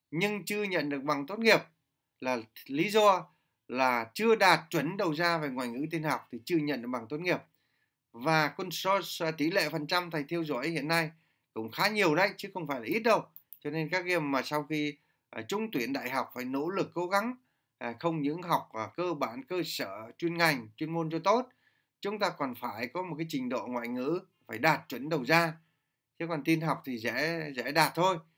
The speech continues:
Chứ còn, à, hiện nay đa, đa số là, là cái chuẩn đầu ra ngoại ngữ là không qua được thì không nhận được bằng tốt nghiệp đại học. Để các em chú ý điều đó để phấn đấu. Thế còn những người đào tạo theo tín chỉ, ờ,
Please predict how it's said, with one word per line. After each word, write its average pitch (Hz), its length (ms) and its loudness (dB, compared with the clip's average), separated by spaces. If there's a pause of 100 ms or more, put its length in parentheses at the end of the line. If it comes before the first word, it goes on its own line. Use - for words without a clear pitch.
(420)
Chứ 135 140 -8
còn, 120 260 -6
à, 113 320 -6
hiện 120 180 -4
nay 147 220 2
đa, 156 220 4
đa 151 140 0
số 160 300 0
là, 151 240 -4 (460)
là 110 100 -4
cái 151 180 -4
chuẩn 135 260 -6
đầu 143 180 -2
ra 139 180 0
ngoại 120 220 -4
ngữ 123 320 -2 (380)
là 110 120 -6
không 135 320 -10
qua 151 200 2
được 135 340 0 (120)
thì 110 60 -10 (100)
không 135 200 -8
nhận 107 200 -6
được 98 120 -16
bằng 101 240 -10
tốt 160 100 -6
nghiệp 139 240 -6
đại 104 140 -10
học. 120 320 -4 (340)
Để 101 160 -10
các 123 60 -8
em 123 140 -8
chú 139 140 -4
ý 156 140 0
điều 147 160 -2
đó 139 260 0
để - 80 -10
phấn 120 160 -10
đấu. 190 280 4 (840)
Thế 190 120 0
còn 180 160 4
những 196 160 0
người 214 140 4
đào 170 160 4
tạo 160 220 -2
theo 180 220 -4
tín 226 180 0
chỉ, 170 340 4 (760)
ờ, - 100 -10